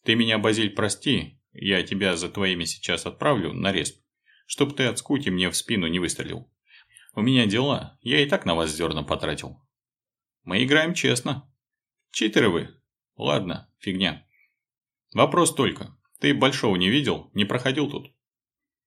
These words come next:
«Проходил, минут за тридцать до тебя. Мы его засекли, но он нас обошел, а догонять лень было, позиция хорошая». «Не надо на респ, я аварийно выйду. Надоело все,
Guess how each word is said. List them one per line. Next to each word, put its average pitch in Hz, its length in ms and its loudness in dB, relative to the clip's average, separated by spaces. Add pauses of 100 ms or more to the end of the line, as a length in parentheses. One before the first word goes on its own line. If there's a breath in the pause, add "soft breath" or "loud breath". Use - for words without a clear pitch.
(120)
«Проходил, 147 800 2
минут 127 360 0
за 123 100 4
тридцать 107 420 0
до 85 80 -6
тебя. - 360 -8 (440)
Мы 156 180 2
его 139 200 6
засекли, 147 720 0 (120)
но 139 180 -2
он 131 140 0
нас 127 220 2
обошел, - 580 0 (180)
а 131 160 0
догонять 131 560 2
лень 90 240 0
было, 80 460 -2
позиция 120 420 0
хорошая». 78 560 -2 (1300)
«Не 170 160 4
надо 156 200 4
на 107 160 4
респ, - 300 0 (160)
я 135 220 6
аварийно 127 400 4
выйду. 85 360 -2 (240)
Надоело 139 540 2
все, - 220 -6